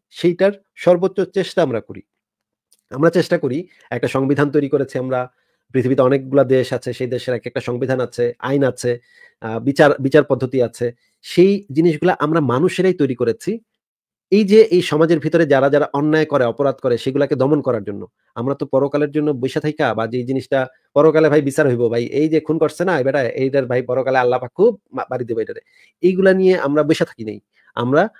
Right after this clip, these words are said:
আমাদের আইন এবং বিচার কাঠামো তৈরি করছি। আ-, আপনি যদি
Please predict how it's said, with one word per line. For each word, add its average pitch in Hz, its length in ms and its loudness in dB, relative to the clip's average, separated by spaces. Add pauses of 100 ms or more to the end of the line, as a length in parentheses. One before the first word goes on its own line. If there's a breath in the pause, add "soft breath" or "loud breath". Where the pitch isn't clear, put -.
(180 soft breath)
আমাদের 123 240 0 (220)
আইন 151 260 2
এবং 139 180 2
বিচার 185 220 -2
কাঠামো 120 300 -6
তৈরি 104 200 -8
করছি। - 240 -16 (440 soft breath)
আ-, - 100 -20 (140)
আপনি 135 220 0
যদি 139 120 2